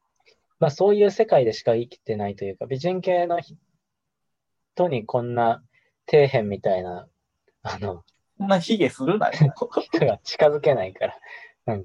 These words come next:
Speaker 1: なんとなく。
Speaker 2: え、でも美人系の人って、
Speaker 1: まあ、Kだからね、
Speaker 2: うん。
Speaker 1: 確かによく考えたら。
Speaker 2: うん。美人、え、綺麗系ってさ、
Speaker 1: うん。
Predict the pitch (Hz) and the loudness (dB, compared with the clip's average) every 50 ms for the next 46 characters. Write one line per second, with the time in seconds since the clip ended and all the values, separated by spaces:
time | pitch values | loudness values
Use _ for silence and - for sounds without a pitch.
0 | - _ - 117 110 107 - 139 131 127 120 113 113 117 120 123 131 143 190 233 | -8 _ -2 -2 0 0 0 2 2 2 0 0 -2 -2 -2 -2 -2 -2 -2 -2
1 | 330 370 - _ - - 285 302 349 349 349 330 285 - _ - 285 294 320 339 | -2 -4 -10 _ -8 -6 -6 -6 -6 -6 -10 -12 -14 -12 _ -6 -4 -4 -6 -6
2 | - _ _ _ _ _ _ _ _ _ _ _ _ _ _ _ - 160 - - | -10 _ _ _ _ _ _ _ _ _ _ _ _ _ _ _ -18 -14 -8 -2
3 | 113 113 110 110 _ _ _ _ _ _ _ _ _ _ _ _ _ _ _ _ | -2 0 -2 -2 _ _ _ _ _ _ _ _ _ _ _ _ _ _ _ _
4 | _ _ _ _ _ _ _ _ _ _ - 120 - - 233 277 302 214 - - | _ _ _ _ _ _ _ _ _ _ -2 -2 2 2 4 6 6 6 4 2
5 | 247 - - - 101 107 - 131 - - - 92 98 101 127 139 135 - - - | 0 -2 -4 -6 -6 -4 -4 -4 -4 -6 -8 -8 -2 0 0 0 2 0 -2 -2
6 | 123 117 110 107 - 107 101 - 226 - 110 - - - _ _ _ _ _ _ | -2 0 0 0 2 2 0 2 0 -2 -2 -4 -6 -12 _ _ _ _ _ _
7 | _ _ _ _ _ _ _ _ _ _ _ _ _ _ _ _ _ _ _ _ | _ _ _ _ _ _ _ _ _ _ _ _ _ _ _ _ _ _ _ _
8 | _ _ _ _ _ _ _ _ - 143 170 196 220 254 247 202 143 113 - - | _ _ _ _ _ _ _ _ -6 -6 -4 -4 -4 -6 -6 -6 -8 -10 -12 -14
9 | _ _ _ _ _ _ _ - - 165 196 247 - _ - - 131 131 156 202 | _ _ _ _ _ _ _ -4 -2 -2 -2 -4 -8 _ -10 -4 -2 2 2 4
10 | 240 262 262 - - 254 262 277 277 - - 147 - - - - 202 185 - - | 4 2 2 2 2 2 2 2 0 -2 -4 -4 -4 -4 -2 -2 0 0 -2 -4
11 | - - _ _ _ _ _ _ _ _ - 135 120 110 101 101 | -8 -14 _ _ _ _ _ _ _ _ -2 0 0 0 -2 -8